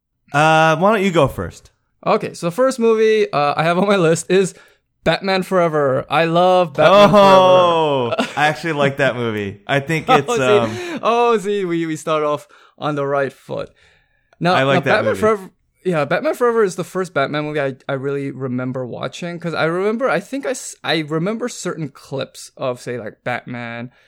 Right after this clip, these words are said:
Speaker 2: and I had the Super N E S game Batman Returns, which is a very faithful, uh, retelling of the, the movie. So
Speaker 1: Right,
Speaker 2: I don't
Speaker 1: right.
Speaker 2: actually, I remember more about Batman Returns from playing that game than actually watching the movie.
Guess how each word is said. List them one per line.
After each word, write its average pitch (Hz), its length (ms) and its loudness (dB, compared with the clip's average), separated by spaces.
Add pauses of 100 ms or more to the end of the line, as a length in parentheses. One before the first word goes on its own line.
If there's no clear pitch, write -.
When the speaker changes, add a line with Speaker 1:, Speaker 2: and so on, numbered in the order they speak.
(220)
Speaker 2:
and 151 180 -6
I 143 100 -6
had 247 200 -2
the 254 80 -6
Super 208 320 -8
N 160 160 -4
E 165 100 -8
S 151 140 -8
game 139 220 -8
Batman 131 360 -8
Returns, 131 760 -12 (580)
which 160 220 -8
is 180 100 0
a 175 60 -2
very 151 340 -2
faithful, 135 1040 -6
uh, 120 240 -4
retelling 127 600 -12
of 120 180 -12
the, 123 320 -12
the 131 120 -12
movie. 143 440 -8
So 170 340 -2 (300)
Speaker 1:
Right, 117 300 0
Speaker 2:
I 156 100 -2
don't 208 200 0
Speaker 1:
right. 104 120 0
Speaker 2:
actually, 175 480 -4
I 147 60 -2
remember 202 400 -2
more 147 180 -2
about 143 200 -4
Batman 135 260 -4
Returns 127 320 -8
from 123 100 -12
playing 127 220 -12
that 110 180 -12
game 107 260 -12
than 131 140 -8
actually 131 280 -6
watching 127 340 -4
the 135 80 -6
movie. 143 460 -4